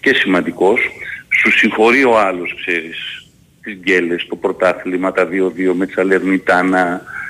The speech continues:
την ήττα απ' την Έμπολ. Σας συγχωρεί ο άλλος όταν πάρεις έναν ευρωπαϊκό τίτλο και όταν ξαφνικά ο οπαδός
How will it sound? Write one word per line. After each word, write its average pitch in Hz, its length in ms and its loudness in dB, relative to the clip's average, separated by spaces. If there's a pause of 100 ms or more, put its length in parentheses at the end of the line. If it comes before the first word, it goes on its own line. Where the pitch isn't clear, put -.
(140)
την 92 240 4
ήττα 95 180 4
απ' 92 80 -2
την 101 220 2
Έμπολ. 95 380 2
Σας 113 140 -2
συγχωρεί 139 460 4
ο 127 140 6
άλλος 87 320 0
όταν 92 420 -2 (120)
πάρεις 90 280 -4
έναν 87 180 -2
ευρωπαϊκό 90 520 -2
τίτλο 151 420 -2 (580)
και - 60 -4
όταν 185 260 2 (460)
ξαφνικά - 400 2
ο 151 100 8
οπαδός 139 460 2